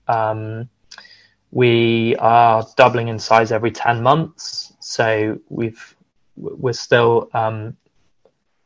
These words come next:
we're still tiny compared to some of our rivals like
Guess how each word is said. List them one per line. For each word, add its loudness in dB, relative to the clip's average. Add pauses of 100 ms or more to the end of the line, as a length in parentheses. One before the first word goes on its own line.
we're -4
still 2
tiny -2
compared -4
to -4 (340)
some -12
of -6
our 2
rivals 0
like -2